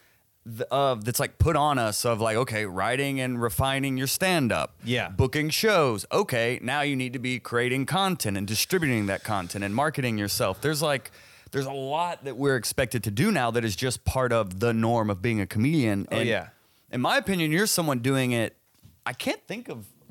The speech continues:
Speaker 1: that's so funny. She just got it. I can't think of someone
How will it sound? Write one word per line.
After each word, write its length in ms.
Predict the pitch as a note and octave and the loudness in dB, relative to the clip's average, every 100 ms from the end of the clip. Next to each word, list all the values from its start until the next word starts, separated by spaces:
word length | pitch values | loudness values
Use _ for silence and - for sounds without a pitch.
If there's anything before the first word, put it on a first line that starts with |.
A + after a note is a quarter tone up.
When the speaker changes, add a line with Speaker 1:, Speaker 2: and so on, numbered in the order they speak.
| - | -8
Speaker 1:
that's 240 | G#2+ G2 | -6 -6
so 200 | - F#2+ | -8 -6
funny. 300 | F#2 F#2 E2 | -4 -4 -4
She 200 | E2+ - | -4 -4
just 260 | F2+ F2+ E2+ | -4 -2 -2
got 220 | F2 E2 | -2 -4
it. 140 | D#2 C#2+ _ - _ _ - - - - - - - - - - - | -8 -14 _ -20 _ _ -20 -20 -20 -20 -20 -20 -20 -20 -20 -14 -6
I 60 | - | 0
can't 200 | F4+ G#4 | 0 2
think 140 | C#4 | 0
of 80 | B3+ | 2
someone 640 | - F3+ D#3+ D#3 C#3+ C#3+ | 2 4 4 4 4 0